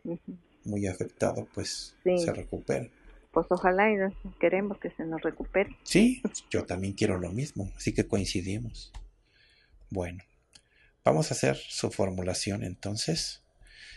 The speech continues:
Speaker 2: Lleva lo siguiente. Vamos a también a poner una planta para que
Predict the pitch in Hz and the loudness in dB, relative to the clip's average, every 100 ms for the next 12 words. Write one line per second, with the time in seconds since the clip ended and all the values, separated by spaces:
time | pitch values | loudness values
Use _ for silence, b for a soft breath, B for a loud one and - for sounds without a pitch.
0 | B _ 101 98 98 95 - 101 98 98 | B _ -2 0 2 0 -2 -2 -2 -2
1 | - 185 175 - - _ _ - 101 - | -2 -2 -4 -18 -20 _ _ -4 -2 -2
2 | 92 90 110 _ _ _ _ _ _ _ | -4 -4 -10 _ _ _ _ _ _ _
3 | _ _ _ - 113 104 180 117 - 98 | _ _ _ 2 4 4 2 0 -2 -2
4 | 104 101 95 110 110 - - 92 92 - | 0 -2 -2 -2 -2 -6 -6 -4 -6 -8
5 | 98 98 | -10 -10